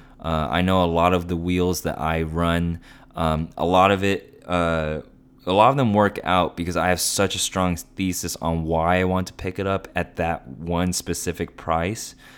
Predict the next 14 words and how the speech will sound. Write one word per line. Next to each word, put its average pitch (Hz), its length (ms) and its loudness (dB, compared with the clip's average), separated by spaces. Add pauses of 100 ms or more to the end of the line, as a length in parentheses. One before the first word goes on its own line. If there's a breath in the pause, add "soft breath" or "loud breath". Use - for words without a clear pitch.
(320 loud breath)
Um, 80 420 -2
or 87 100 -2
maybe 92 280 2
I 87 120 2
open 92 320 -2
a 87 80 0
few 92 300 -4
other 90 260 2
trades 92 340 0
along 85 280 -2
with 82 160 -6
that 85 220 -2
trade 85 440 -2
to, 82 280 -4